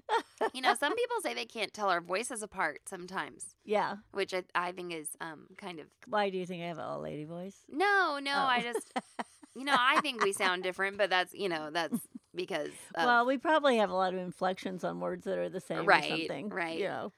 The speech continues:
Speaker 1: but
Speaker 2: Uh,
Speaker 1: anyway, I am the elder of the pair. I am
Speaker 2: Yeah.
Speaker 1: the mother.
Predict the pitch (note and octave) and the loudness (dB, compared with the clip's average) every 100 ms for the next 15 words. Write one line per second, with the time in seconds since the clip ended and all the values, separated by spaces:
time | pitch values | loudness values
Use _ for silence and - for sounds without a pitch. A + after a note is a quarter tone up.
0 | F#3 D#3 G#3 E3 G#2 - D4+ C4+ G#3+ G3+ | -4 -2 2 2 2 -2 2 6 6 6
1 | - D#4 - A3+ A#3 - F3 F3 G3 F#3+ | 2 -2 -2 -2 -2 -2 -2 -2 -2 -4
2 | F#3+ G3 G#3 F#3 F3+ G#3 - G3 G3 G3 | -6 -6 -4 -2 -2 -4 -4 -2 0 0
3 | F3+ E3+ F3 G3+ A3 | 0 -2 -2 -4 -6